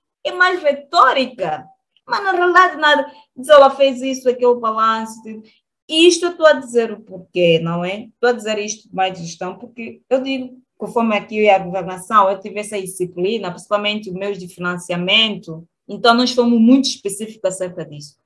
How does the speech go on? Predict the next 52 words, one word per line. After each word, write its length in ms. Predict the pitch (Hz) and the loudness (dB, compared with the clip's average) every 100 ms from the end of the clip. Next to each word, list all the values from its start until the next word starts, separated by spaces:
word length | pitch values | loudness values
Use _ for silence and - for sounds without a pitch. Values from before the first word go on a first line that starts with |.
| - | -6
Como 200 | 226 233 | -2 -2
é 40 | |
que 120 | 240 | -2
tem 160 | 226 220 | -6 -6
que 60 | |
ser 160 | - 214 | -6 -8
feito 280 | 214 202 196 | -6 -8 -6
o 40 | |
investimento 640 | 175 165 - 175 175 170 | -12 -12 -10 -6 -6 -8
para 180 | - 147 | -12 -14
o 60 | 143 | -12
mar, 220 | 139 143 | -16 -20
os 140 | 151 151 | -20 -18
assuntos 360 | 151 170 165 | -12 -10 -10
do 100 | 143 | -14
mar. 200 | 139 135 - _ - | -16 -16 -20 _ -8
E 60 | |
depois 380 | 170 190 233 226 | -2 0 0 -2
os 100 | 196 | -4
resultados, 800 | 180 170 170 - 165 147 147 - | -6 -6 -8 -12 -12 -12 -14 -16
tá 100 | 165 | -10
vendo? 160 | 170 175 | -8 -6
Para 160 | 170 | -6
a 20 | 170 | -6
aplicação 760 | 170 165 156 151 - 156 156 | -8 -10 -10 -12 -10 -12 -12
disso, 220 | 151 151 - | -16 -18 -16
como 140 | 196 | -14
é 60 | 185 | -14
que 60 | |
tem 100 | 185 | -10
que 80 | 170 | -12
ser. 200 | 160 151 - _ - | -12 -20 -20 _ -18
E 80 | - | -4
quando 220 | - 294 | 0 0
eu 80 | 254 | 0
vi 100 | 214 | -2
aquele 260 | 196 196 | -2 -4
relatório, 380 | 180 156 143 180 | -10 -12 -12 -10
eu 40 | 180 | -10
disse 220 | 165 _ | -12 _
que 100 | 175 | -10
não 140 | 160 147 | -10 -10
tem 180 | 143 147 | -12 -2
nada. 560 | 247 480 - 175 143 _ _ _ _ | 0 0 -2 -4 -6 _ _ _ _
Dá 100 | - | -10
para 140 | 185 180 | -8 -8
perceber? 420 | 175 170 196 - _ _ _ - | -10 -6 -6 -6 _ _ _ -14
O 120 | 196 | -8
dinheiro 240 | 202 247 | -2 0
foi 100 | 262 | 2
complementado 720 | 254 196 190 196 196 208 180 | 0 -2 -4 -8 -4 -4 -2
isto. 340 | 170 170 - | -4 -4 -8